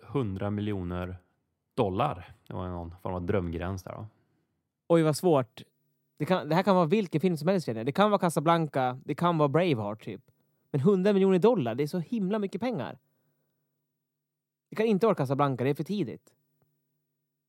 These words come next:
Speaker 2: Filmerna kostar för lite att gå på då. Det skulle vara för många personer som skulle gå på, eh, på den filmen om det skulle dra in hundra miljoner dollar. Eh, kan du pinpointa mig åt något, liksom, årtionde i alla fall?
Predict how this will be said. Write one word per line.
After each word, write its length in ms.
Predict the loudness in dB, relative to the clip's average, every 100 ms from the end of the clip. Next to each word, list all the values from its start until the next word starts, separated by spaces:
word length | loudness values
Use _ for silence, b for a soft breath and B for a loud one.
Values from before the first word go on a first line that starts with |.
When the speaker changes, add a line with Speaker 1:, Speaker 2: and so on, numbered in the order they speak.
| _
Speaker 2:
Filmerna 540 | 0 2 2 2 0 0
kostar 280 | -2 -2
för 80 | -4
lite 260 | -4 -2 -4
att 80 | 0
gå 180 | 0
på 120 | 0 -4
då. 180 | -8 -12 _ _ _ _ _ _ _ _ _ _ _ _ _ _ _ _ -6
Det 60 |
skulle 120 | 2
vara 140 | 2 2
för 100 | 2
många 480 | 0 0 0 -2 -4 _ _ _ _ _
personer 320 | -4 0 0
som 60 | -2
skulle 160 | -4
gå 200 | 0 0
på, 240 | -2 -8 -12 _ _ _ _ _ _ _ _
eh, 120 | -2 -2
på 140 | 0
den 160 | -2 -2
filmen 300 | -4 -4 -6
om 60 |
det 80 | -6
skulle 160 | -6 -4
dra 80 |
in 240 | -4 -4 -8 -14 _ _ _ _ _ -8
hundra 300 | 2 4 4 4
miljoner 200 | 4 4
dollar. 360 | 2 0 -6 -14 _ _ _ _ _ _ _ -2
Eh, 540 | 2 4 4 4 2
kan 160 | 2 0
du 60 |
pinpointa 540 | 2 2 2 2 2 0
mig 120 | 2
åt 140 | 0
något, 240 | 0 -2 -2
liksom, 240 | -4 -2
årtionde 500 | 0 0 0 0 0
i 20 |
alla 100 | -2
fall? 200 | -6 -10